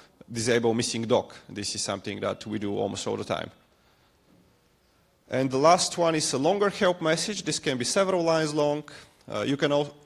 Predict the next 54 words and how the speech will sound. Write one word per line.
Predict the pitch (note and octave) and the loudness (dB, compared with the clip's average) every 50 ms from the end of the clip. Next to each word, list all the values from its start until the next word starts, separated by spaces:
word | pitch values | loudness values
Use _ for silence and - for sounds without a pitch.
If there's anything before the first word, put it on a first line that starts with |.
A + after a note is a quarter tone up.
| _ _ | _ _
you | D3 D3+ | -4 -2
can | E3 E3 | 0 2
also | F3+ G3+ G3 G#3 | 2 2 0 -2
see | F#3 - G#3 F3+ | -2 -2 0 0
this | F3 F3 F3+ - | 0 0 -2 -2
on | E3 D#3 | -2 -2
the | D3+ D3 | -2 -2
terminal | - - D#3+ E3 E3 D#3+ D#3+ D#3 D#3 D#3 D#3 | -2 -2 -2 0 0 0 2 2 2 2 2
with | D3 C#3+ C#3 | 0 -4 -4
additional | C3 D3 C#3+ - D#3 C#3+ - - | -4 -6 -6 -4 -6 -6 -2 0
options. | D3 D3 - - - D3+ C#3+ C#3 C#3 B2+ | 0 -2 -2 -4 -6 -4 -4 -4 -4 -6
This | B2+ B2 B2+ | -6 -6 -6
is | A#2+ - - | -6 -6 -8
usually | B2+ A#2 A#2+ A#2+ | -8 -6 -6 -4
also | - A#2 A2+ - - A2 | -4 -4 -4 -6 -8 -12
compiled | - A#2+ G#2+ - A2+ G#2+ G#2 G2+ | -10 -10 -6 -4 -2 -2 -2 -2
as | G2+ - - | -4 -4 -2
H | B2 B2+ - - - | -2 -2 -2 -4 -4
T | C#3+ | -4
M | B2+ B2+ | -4 -2
L | B2+ B2 | -2 -4
documentation. | B2 B2+ - B2+ A#2+ A#2+ - B2 A2+ A#2 A2+ - - A2+ G#2+ G#2+ G#2+ G#2+ G#2+ - - - _ _ _ - - | -4 -6 -8 -8 -8 -6 -4 -2 -2 -2 -4 -6 -6 -4 -4 -4 -4 -6 -8 -12 -18 -20 _ _ _ -6 0
That | B2 B2+ C3 | 2 2 4
is | C#3 C#3 B2+ | 2 2 -2
the | A#2+ B2+ | -2 -6
place | - - C3 B2+ B2+ B2+ - | -4 -2 0 0 0 0 -2
to | - - | -4 -6
explain | A#2+ - - - - - B2+ A#2+ A#2+ A#2+ A#2+ A#2+ | -6 -6 -8 -8 -4 -2 -2 0 0 -2 -4 -6
to | - - A#2 | -6 -8 -4
the, | A2 A2+ A2 - - - - | -4 -2 -2 -4 -6 -10 -12
to | - | -8
the | A#2 A2+ A2+ | -6 -6 -4
developer | G#2 A2 G2+ A#2 A#2 B2 A#2+ - C3+ | -4 -2 0 0 0 0 0 -2 -2
that | B2 A#2+ A#2 - | -4 -4 -4 -4
sees | - C3+ B2+ B2 | -6 -6 -4 -4
the | B2 B2+ | -4 -2
message | B2 A#2+ A#2 - A#2+ - - | -2 -2 -4 -4 -8 -6 -2
why | A#2 A#2+ A#2+ A#2 | 0 2 2 2
that | A#2 A#2 A2 | 2 0 -2
is | A#2+ G#2 | -2 -4
a | A2+ | -6
problem, | - - - A#2+ A#2+ C3 B2+ B2 | -6 -4 -4 -4 -2 -4 -6 -6
how | A#2+ A#2 A2 G#2+ | -4 -2 -4 -4
to | - G#2 | -4 -8
fix | - - B2+ - - | -12 -12 -10 -10 -10
it | B2+ - | -8 -8
maybe. | C3+ B2+ C3 C3 C#3 D3 F#3 - - _ _ - - _ _ _ _ _ _ _ _ _ - - - - - - - _ _ _ _ _ _ _ _ _ | -6 -6 -4 -4 -6 -6 -8 -10 -18 _ _ -20 -20 _ _ _ _ _ _ _ _ _ -20 -20 -20 -20 -20 -20 -20 _ _ _ _ _ _ _ _ _
And | - G#3 A3+ A3+ A3+ - | 4 4 4 4 2 2
you | G#3+ G#3 | 0 2
need | G#3 G#3 A3 G#3+ | 2 2 2 2
to | - - - - G#3 G3+ - | 0 -4 -4 -2 -2 -2 0
implement | - G3 F3+ F#3+ F3 F3 F3+ F3+ F3+ | 0 0 0 2 2 2 2 2 2
some | - - E3+ D#3+ | 0 0 2 2
method | F3+ G#3 G#3 - C#3 B2+ C#3 - | 4 4 4 4 4 2 2 0